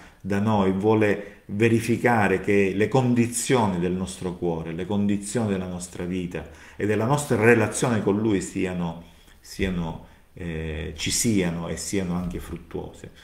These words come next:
Cerca il frutto, e che frutto può cercare Dio dall'uomo se non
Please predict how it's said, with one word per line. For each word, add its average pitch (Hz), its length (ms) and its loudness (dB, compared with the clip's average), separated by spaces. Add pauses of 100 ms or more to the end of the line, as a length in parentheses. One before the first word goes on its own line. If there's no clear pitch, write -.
(440)
Cerca 156 340 6
il 123 60 4
frutto, 92 480 4
e 98 60 -2
che - 120 -2
frutto 139 460 2
può 117 140 4
cercare 98 640 -2
Dio 82 200 0
dall'uomo 87 520 0
se 85 140 -10
non 98 560 4